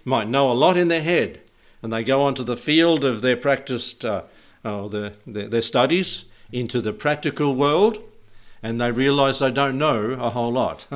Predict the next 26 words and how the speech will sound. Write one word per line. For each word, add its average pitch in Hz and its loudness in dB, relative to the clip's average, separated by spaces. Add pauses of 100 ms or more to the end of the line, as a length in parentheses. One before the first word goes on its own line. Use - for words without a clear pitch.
(220)
<laughs> - -20
of 113 -10
how, 123 2 (160)
how 165 4
it 139 0
fits, - -4 (320)
<laughs> - -20
how 143 0
it 113 -2
works. 107 -6 (320)
And 127 0
we 214 6
can 220 2
become 202 0
like 160 2
that 139 0
as 117 -4
Christians. 98 -8
We 117 -2
can 117 -6
learn 170 2
a 208 6
lot 185 2
with 135 0
our 127 2
heads, 113 -4